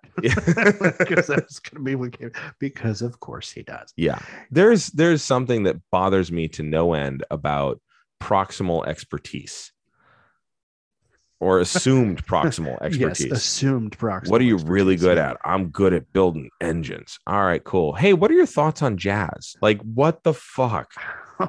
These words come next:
Speaker 2: What do
Speaker 1: Who
Speaker 2: you
Speaker 1: cares?
Speaker 2: even, yeah, who,
Speaker 1: Like,
Speaker 2: who gives
Speaker 1: I,
Speaker 2: a shit?
Speaker 1: I also get this piss, though, when people, like, misquote or misattribute every quote to Albert Einstein,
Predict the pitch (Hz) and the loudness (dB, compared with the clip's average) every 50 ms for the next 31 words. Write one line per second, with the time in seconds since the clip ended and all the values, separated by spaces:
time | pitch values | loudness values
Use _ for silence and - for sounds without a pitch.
0 | - - - 202 - - 190 165 143 - - 147 139 131 131 127 107 90 139 123 | -6 -2 -2 -2 -2 0 -2 -2 -2 -2 -2 2 2 4 4 4 2 2 0 -2
1 | 120 127 117 98 _ _ - - - - - - _ - 139 131 98 71 - _ | -4 -6 -8 -8 _ _ -20 -20 -20 -20 -20 -20 _ -8 -8 -8 -8 -8 -12 _
2 | _ _ - 135 135 131 123 120 113 113 104 - 135 127 123 127 120 113 - 160 | _ _ -6 -4 -4 0 2 4 4 4 4 0 -6 -4 -4 -4 -4 -2 -2 -2
3 | - - - 147 - _ _ - - _ - 180 247 277 240 233 196 170 143 127 | -2 -4 -14 -16 -16 _ _ -20 -14 _ 0 2 4 6 4 4 4 4 4 2
4 | 135 107 113 110 - - - 117 107 - - 104 101 98 95 90 85 101 104 98 | 2 2 2 0 0 2 0 0 0 2 2 2 4 4 4 2 0 0 -2 0
5 | 95 95 95 87 85 82 - _ _ - 110 104 98 101 101 - - - 101 95 | 0 2 2 2 2 0 -2 _ _ -8 -4 0 0 0 0 -2 -4 0 2 4
6 | 95 98 95 - - 87 92 90 90 87 90 90 87 - - - - 98 92 87 | 4 4 2 0 0 0 2 2 2 2 2 -2 -2 -4 -12 -8 -4 -2 0 2
7 | 87 85 - - 90 90 85 90 85 - - 92 87 82 - - 85 76 69 - | 2 0 0 0 -2 -2 0 -2 -4 -2 0 0 0 0 0 -2 -4 -2 -2 -4
8 | - - 73 80 80 82 80 90 98 107 107 98 - - 78 58 50 50 | -6 -4 -4 -2 0 0 0 2 2 0 0 -2 -6 -8 -8 -10 -10 -14